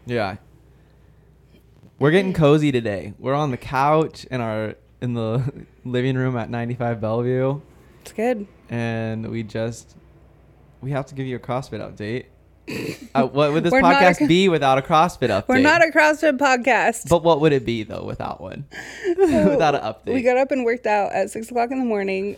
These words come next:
Speaker 2: and it sucked.
Speaker 1: Yeah,
Speaker 2: But
Speaker 1: it
Speaker 2: it
Speaker 1: was
Speaker 2: was so
Speaker 1: intense.
Speaker 2: good.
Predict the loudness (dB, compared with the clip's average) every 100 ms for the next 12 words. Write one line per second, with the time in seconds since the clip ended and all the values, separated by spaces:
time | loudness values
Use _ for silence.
0 | -4 -2 -2 -2 -6 -10 -18 -20 -20 -20
1 | -20 -20 -20 -20 -20 -20 -20 -16 -4 -2
2 | -2 -6 -8 -12 -18 -20 -14 -6 -4 -2
3 | -4 -6 -2 0 2 0 0 0 2 2
4 | 0 -2 -6